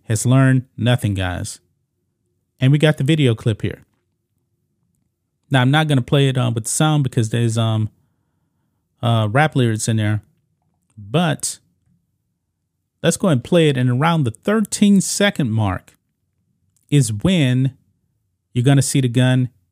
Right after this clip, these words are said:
and it flashes by pretty fast. But I'm gonna do my best to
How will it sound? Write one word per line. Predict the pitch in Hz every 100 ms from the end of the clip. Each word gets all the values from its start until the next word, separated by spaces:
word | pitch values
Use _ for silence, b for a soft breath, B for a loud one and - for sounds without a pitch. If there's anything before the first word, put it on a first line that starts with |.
| _ -
and | 123
it | 120 127
flashes | - 120 120 - 113
by | 113 113 113
pretty | 110 127 110
fast. | - 117 113 110 -
But | 110
I'm | 117
gonna | 113 107
do | 104 120
my | 110
best | 104 131 131 104 - - _ _ _ _ _ _ _ _ _ _ _ _ -
to | - 135 123 117 -